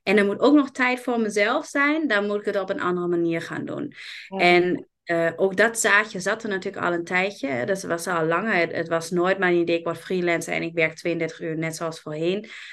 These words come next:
Speaker 1: Dat was voor mij niet het idee van ondernemen. Ehm,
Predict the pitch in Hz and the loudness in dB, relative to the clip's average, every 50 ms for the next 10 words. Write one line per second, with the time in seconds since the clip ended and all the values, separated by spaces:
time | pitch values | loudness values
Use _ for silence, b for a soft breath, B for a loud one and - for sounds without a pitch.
0 | B B - 160 156 170 165 160 - - 175 165 165 160 160 160 170 170 170 165 | B B -6 -4 -2 -2 -4 -4 -4 -2 -2 0 0 2 2 2 0 0 -2 -2
1 | 160 160 156 147 151 156 156 - 170 151 160 - - - _ _ _ _ _ - | -4 -4 -2 -2 -4 -4 -6 -8 -10 -10 -8 -10 -12 -16 _ _ _ _ _ -20
2 | - - - - 165 170 160 156 156 156 160 175 196 220 247 285 285 b b b | -20 -12 -6 -4 -2 -2 0 0 0 0 0 -2 -2 -2 -4 -4 -6 b b b
3 | b b b b _ _ - 247 170 170 165 165 160 160 | b b b b _ _ -8 -6 -4 -4 -6 -6 -8 -8